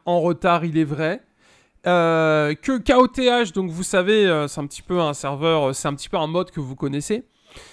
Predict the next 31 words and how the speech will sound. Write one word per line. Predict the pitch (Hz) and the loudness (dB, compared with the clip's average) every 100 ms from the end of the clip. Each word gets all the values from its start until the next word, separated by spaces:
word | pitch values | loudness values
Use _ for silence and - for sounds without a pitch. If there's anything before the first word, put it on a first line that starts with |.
| - _ _ | -20 _ _
euh, | 165 156 151 - | 2 4 4 4
était | 240 240 320 | 2 4 2
disponible | 254 254 254 254 339 | 2 -2 0 2 0
sur | - - 302 320 240 | -2 -6 -2 -2 -2
une | 208 | -4
version | 220 151 - 311 320 - | -6 -6 -8 -8 -10 -8
modée. | 180 269 226 233 240 _ _ _ _ _ _ 156 | -2 0 2 0 -2 _ _ _ _ _ _ -4
Donc | 240 269 | -2 0
c'est | 254 | -2
ce | - | -2
qu'on | 233 | 2
va | 214 | 4
essayer | 208 - 254 | 4 4 6
aujourd'hui, | 330 240 208 170 180 269 339 339 311 | 6 6 4 2 4 6 6 6 2
euh, | 240 202 185 | 0 -2 -2
le | 180 180 | 0 0
hasard, | 175 151 156 190 208 | 0 0 0 2 0
la | 180 | -2
curiosité, | - 175 175 151 160 156 151 165 | 0 0 0 -2 -6 -6 -4 -4
bon, | 170 - 135 | -6 -16 -20
je | - | -16
sais | 156 165 | -12 -10
pas, | - 120 | -10 -12
je | |
suis | - | -14
passé | - 160 - | -10 -6 -2
à | 156 | -2
côté | - 160 190 | 0 -2 -2
de | - | -4
ce | 165 | -6
projet-là. | - 156 151 156 - | -4 -4 -2 -2 -4